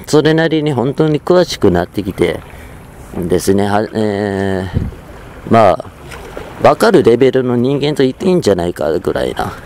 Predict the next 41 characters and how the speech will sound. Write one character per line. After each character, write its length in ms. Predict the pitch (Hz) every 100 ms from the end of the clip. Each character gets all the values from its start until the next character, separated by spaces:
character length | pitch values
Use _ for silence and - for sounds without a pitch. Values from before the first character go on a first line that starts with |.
| - -
霊 240 | 143 196
能 160 | 226 226
者 360 | - 90 - - - -
と 100 | -
か、 160 | - - - -
霊 140 | 139
的 220 | - -
な 100 | 170
こ 80 | 170
と 100 | 170
が 140 | 123
分 160 | 101 120
か 120 | 156
る 180 | 123 85
人 300 | - - 104
の 140 | 85
芸 280 | 80 98 143
能 140 | 165 135
人 160 | 98
っ 20 | -
て 100 | 87
い 40 |
う 60 | 85
か、 260 | 78 - - - -
霊 140 | 156 196
能 140 | 240
者 180 | - 95
を 120 | 85
複 240 | 156 -
数 420 | 202 202 226 196 117
知 340 | - - 139
る 300 | 151 151 139
こ 100 | 127
と 120 | 127
に 120 | 95 87
な 140 | 87
り 120 | 120
ま 120 | 143
し 80 | 151
た 100 | 80
ね。 200 | 87 104